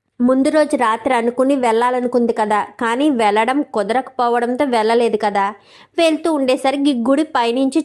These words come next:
చూస్తాడు. చూసేసరికి పెద్దమ్మ, "ఉమ్, అత్త ఇక్కడే ఉండత్త, నేను ఇప్పుడే వస్తాను, నేను వచ్చేంత వరకు ఎక్కడికి వెళ్ళకత్తా" అనగానే,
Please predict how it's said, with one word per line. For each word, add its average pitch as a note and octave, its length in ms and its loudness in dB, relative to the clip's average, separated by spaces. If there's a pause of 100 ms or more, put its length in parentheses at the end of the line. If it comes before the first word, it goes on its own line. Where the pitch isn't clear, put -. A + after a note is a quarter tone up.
చూస్తాడు. A#3+ 520 -2
చూసేసరికి A#3+ 460 -2
పెద్దమ్మ, A#3 500 -2 (580)
"ఉమ్, G#3+ 240 0 (160)
అత్త B3+ 440 -2
ఇక్కడే C#4+ 280 0
ఉండత్త, A3+ 520 -2
నేను B3+ 220 2
ఇప్పుడే B3+ 260 -2
వస్తాను, B3 380 -2
నేను C4 180 2
వచ్చేంత B3+ 440 -2
వరకు A#3 280 -2
ఎక్కడికి B3+ 560 0
వెళ్ళకత్తా" A#3 600 -2
అనగానే, A3 340 -2